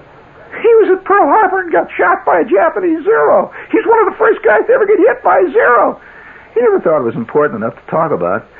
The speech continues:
but he talked endlessly about his new Chevy. I mean, you know, I'm sure that, uh, there must have been guys hiding in the bushes the time that Richard the Lionhearted rode by.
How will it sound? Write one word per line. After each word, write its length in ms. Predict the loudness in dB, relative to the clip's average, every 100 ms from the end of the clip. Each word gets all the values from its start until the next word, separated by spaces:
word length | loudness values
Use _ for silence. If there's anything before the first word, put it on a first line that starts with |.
| -8 -4
but 100 | -4
he 60 | -4
talked 380 | -2 -2 -2
endlessly 500 | -4 -2 -4 -2 0
about 220 | 2 0 0
his 100 | -2
new 180 | -4
Chevy. 480 | -4 -2 -2 -4 -12 -16 _ -20 _ _ _ -20 -20 -20 -20 -20 -20 -20 -20 -20 -20 -20 -20 -20 -20 -20 -20 -20 -20 -20 -20 -20 -20 -20 -20 -10 -4
I 140 | -2
mean, 180 | -2 -4 -6
you 180 | -4
know, 140 | -2 -2
I'm 220 | -4 -6 -6
sure 220 | -2 0 0
that, 220 | -4 -4
uh, 100 | -2
there 120 | -2
must 200 | -2 -4 -4
have 100 | -6
been 160 | -6
guys 400 | -4 -4 -2 -2 -6 -16 -20 -6
hiding 340 | -2 -2 -4
in 80 | -6
the 60 | -4
bushes 460 | -4 -4 -4 -10 -12 -20 _ -20 -14 -8
the 60 | -8
time 280 | -4 -4
that 120 | -4 -2
Richard 320 | -2 -2 -4
the 60 | -2
Lionhearted 760 | 0 0 -2 -2 -2 -2 -4
rode 280 | -4 -4 -2
by. 320 | -2 -2 -6